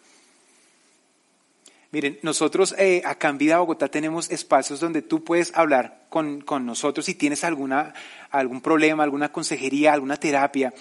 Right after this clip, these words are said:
Pero esta parte es, eh, de confianza cuando yo abro mi corazón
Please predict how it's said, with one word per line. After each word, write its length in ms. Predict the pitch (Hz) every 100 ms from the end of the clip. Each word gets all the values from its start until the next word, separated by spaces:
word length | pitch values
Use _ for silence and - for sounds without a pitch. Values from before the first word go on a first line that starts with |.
| - - - - _
Pero 380 | 175 165 160 165
esta 360 | 170 160 196 190
parte 520 | 202 190 196 202 - -
es, 440 | 180 175 - -
eh, 360 | 180 190 180 185
de 180 | 165 170
confianza 800 | 170 147 135 156 175 185 196 196
cuando 300 | 214 185 151
yo 220 | 147 165
abro 440 | 165 196 226 247 247
mi 140 | 254
corazón 720 | - 196 160 - 175 190 233